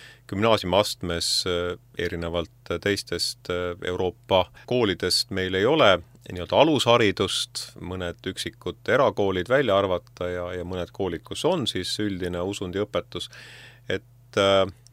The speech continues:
oled nüüd paari lausega käinud läbi nagu kogu koolitee, mis,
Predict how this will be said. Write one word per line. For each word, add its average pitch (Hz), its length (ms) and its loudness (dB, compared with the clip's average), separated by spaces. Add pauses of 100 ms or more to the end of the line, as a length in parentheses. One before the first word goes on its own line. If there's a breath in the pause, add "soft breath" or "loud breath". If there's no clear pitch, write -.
oled 104 260 4
nüüd - 380 -6
paari 113 220 4
lausega 101 560 4
käinud 92 360 0
läbi 98 260 2
nagu 87 220 -6
kogu 131 340 6
koolitee, 92 640 4
mis, 82 220 -6